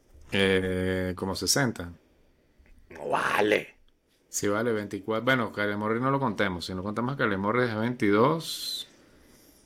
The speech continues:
Speaker 1: Eh, como treinta y ocho puntos, más o menos.
Speaker 2: Bueno, pues sí puede ser, porque es que, es que había además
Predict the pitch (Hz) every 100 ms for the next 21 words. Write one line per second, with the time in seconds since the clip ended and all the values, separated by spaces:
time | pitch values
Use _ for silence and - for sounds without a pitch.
0 | _ _ _ _ - 107 104 101 101 101
1 | 101 98 98 98 98 98 98 98 98 98
2 | 95 95 - _ _ _ _ - 107 101
3 | 98 98 95 - - 107 107 107 107 104
4 | 123 156 135 95 104 143 117 92 92 -
5 | - - - - - _ _ - _ _
6 | _ _ _ _ _ _ _ _ _ 90
7 | 87 80 92 - 92 123 143 - 165 -
8 | 127 120 104 113 95 113 - 127 139 160
9 | 156 123 120 135 160 156 113